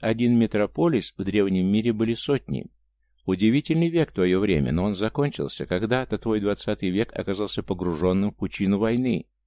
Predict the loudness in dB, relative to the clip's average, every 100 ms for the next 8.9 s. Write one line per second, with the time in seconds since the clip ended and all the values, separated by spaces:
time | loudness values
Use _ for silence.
0 | _ _ _ _ _ _ -4 -4 -4 -4
1 | -2 0 -2 -4 _ -14 -10 -6 -4 -2
2 | 0 0 -4 -12 _ _ _ -2 0 0
3 | -2 0 0 2 2 0 -2 -10 _ _
4 | _ _ _ _ -6 -2 0 -2 -6 _
5 | _ _ -8 -6 -4 -4 0 2 2 2
6 | 0 -2 0 2 2 2 0 0 0 2
7 | 2 2 -2 -4 -6 -4 -6 -6 -4 -2
8 | -2 -2 -2 -4 -2 -4 -2 -4 -4